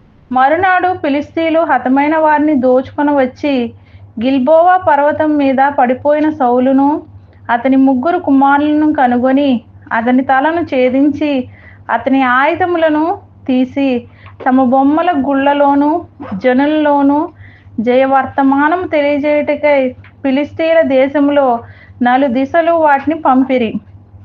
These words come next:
మరియు వారు అతని ఆయుధములను అస్తారోతు దేవి గుడిలో ఉంచి, అతని మొండెమును బెర్షాను పట్టణపు గోడకు తగిలించిరి. అయితే ఫిలిస్తీయులు సౌలుకు చేసిన దాని గురించిన వార్త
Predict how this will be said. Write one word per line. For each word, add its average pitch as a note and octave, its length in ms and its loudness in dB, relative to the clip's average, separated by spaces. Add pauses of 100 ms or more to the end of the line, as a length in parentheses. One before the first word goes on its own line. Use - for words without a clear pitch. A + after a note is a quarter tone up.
(680)
మరియు B3+ 420 2
వారు D#4+ 600 2 (420)
అతని B3 260 0
ఆయుధములను D4+ 1000 0 (100)
అస్తారోతు D#4+ 840 0
దేవి C4 360 0
గుడిలో C4+ 500 0
ఉంచి, C#4 600 0 (420)
అతని A#3+ 240 0
మొండెమును D4+ 920 0 (140)
బెర్షాను C#4 680 0
పట్టణపు C#4+ 560 0
గోడకు C4 480 0
తగిలించిరి. C4 800 0 (500)
అయితే A#3+ 680 0 (300)
ఫిలిస్తీయులు E4+ 800 0
సౌలుకు C#4+ 480 0
చేసిన D4+ 480 -2
దాని D4 320 2
గురించిన C#4+ 600 0
వార్త B3+ 800 0